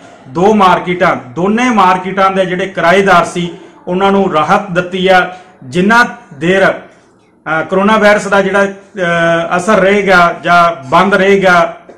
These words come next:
ਕਰਫਿਊ ਲੱਗਿਆ ਰਹੇਗਾ, ਉਨੀ ਦੇਰ ਇਹਨਾਂ ਨੇ ਕਿਰਾਇਆ ਮਾਫ ਕੀਤਾ। ਵੱਡਾ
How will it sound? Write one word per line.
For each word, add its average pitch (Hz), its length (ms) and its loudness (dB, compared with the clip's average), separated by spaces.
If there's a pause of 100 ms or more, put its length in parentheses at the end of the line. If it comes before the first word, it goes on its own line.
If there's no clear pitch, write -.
(320)
ਕਰਫਿਊ 180 320 0
ਲੱਗਿਆ 196 280 2
ਰਹੇਗਾ, 196 360 0
ਉਨੀ 233 280 0
ਦੇਰ 196 200 4
ਇਹਨਾਂ 196 220 -2
ਨੇ 202 80 -4
ਕਿਰਾਇਆ 175 380 0
ਮਾਫ 165 440 -2
ਕੀਤਾ। 190 260 -2
ਵੱਡਾ 185 600 0